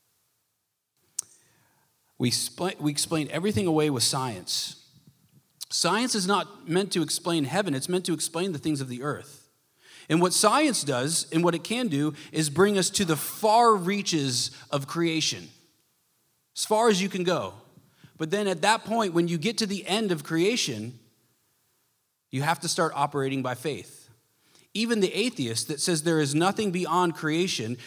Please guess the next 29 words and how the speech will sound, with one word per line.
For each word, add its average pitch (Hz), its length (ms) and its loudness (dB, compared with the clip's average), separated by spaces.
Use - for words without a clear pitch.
what 160 180 6
the 156 120 0
atheist 214 400 2
has 180 160 2
done 147 380 0
is 147 180 0
explored 214 840 2
creation 147 720 0
and 147 180 2
then 151 180 0
come 196 280 0
to 220 80 0
the 196 160 -4
edge 208 280 0
of 143 120 0
creation 147 440 0
and 139 100 -2
said, 135 220 -4
"That's 139 180 -4
all 131 200 -8
there 131 140 -4
is. 101 500 -10
This 147 200 -2
is 147 100 -4
all 139 140 2
there 139 140 -2
is. 117 220 -4
We're 110 120 -2
done." 117 320 -4